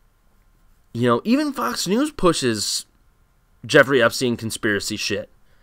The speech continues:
And it's just like, wait, wha-, <laughs> we know the C I A is writing the fucking script for their nightly news shit, and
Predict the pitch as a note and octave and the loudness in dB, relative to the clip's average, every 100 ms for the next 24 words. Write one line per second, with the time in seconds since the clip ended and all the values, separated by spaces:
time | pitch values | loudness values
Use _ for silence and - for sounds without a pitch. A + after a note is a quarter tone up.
0 | _ _ _ _ _ - D#3 E3+ E3+ E3+ | _ _ _ _ _ -2 4 6 6 4
1 | F3+ D3+ - G3 E3+ D#3 C3 D#3+ E3 C#3+ | 0 0 2 6 8 6 -2 2 4 4
2 | G#2+ C#3 D#3+ G3 D#3+ E3+ C#3+ - - F3 | 2 -6 -2 0 0 -2 -4 -10 -10 -14
3 | - - - - - G#3+ A3+ G#3 F#3+ G3+ | -16 -20 -20 -16 0 2 2 2 4 6
4 | G3+ D#3+ D#3 F3 - D#3+ D3 C#3 C3+ C#3 | 6 6 2 -2 -2 0 2 4 4 4
5 | B2+ C3+ B2+ B2+ - D3 C3 A#2+ - C#3+ | 4 4 4 -4 -2 -2 0 -4 -2 0
6 | C#3 - - - _ - C#3+ C3 B2+ A#2+ | 0 0 -8 -12 _ -4 0 2 2 2
7 | C3 B2+ B2 A#2+ C3+ - - G#2 A2+ _ | 2 0 0 2 0 -2 -2 -2 -2 _
8 | - - - D3+ D#3 D3+ D3+ | -20 -20 -4 0 2 0 -2